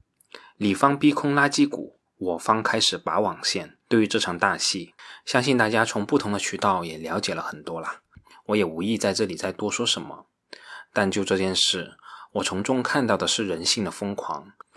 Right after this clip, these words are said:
看到的是痛打落水狗的变态快感，看到了所谓的有效市场原来是通过这种方式来实现的；看到了所谓成熟市场的成熟，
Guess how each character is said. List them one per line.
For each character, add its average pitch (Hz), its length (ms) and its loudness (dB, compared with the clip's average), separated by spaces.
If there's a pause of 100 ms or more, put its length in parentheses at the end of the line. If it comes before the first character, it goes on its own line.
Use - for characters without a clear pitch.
(300)
看 117 180 2
到 104 80 6
的 95 80 2
是 - 220 0
痛 127 240 -4
打 87 160 2
落 113 200 6
水 104 200 -2
狗 85 160 -4
的 - 100 -8
变 92 240 -2
态 92 160 -4
快 - 240 -6
感， 71 240 -10 (500)
看 117 180 0
到 104 140 6
了 95 140 2
所 - 180 -2
谓 107 140 4
的 104 100 4
有 82 160 -2
效 - 180 0
市 - 160 4
场 80 260 -4
原 85 140 -8
来 101 80 -4
是 107 140 -2
通 120 180 -6
过 110 160 2
这 139 200 4
种 92 140 -2
方 101 220 -2
式 - 140 0
来 76 140 -8
实 - 200 -4
现 82 280 -6
的； - 80 -18 (1040)
看 135 180 2
到 120 140 6
了 101 80 6
所 - 180 -2
谓 107 140 4
成 101 240 -2
熟 104 160 -2
市 117 180 -2
场 90 220 -4
的 80 80 -10
成 85 240 -6
熟， 73 400 -8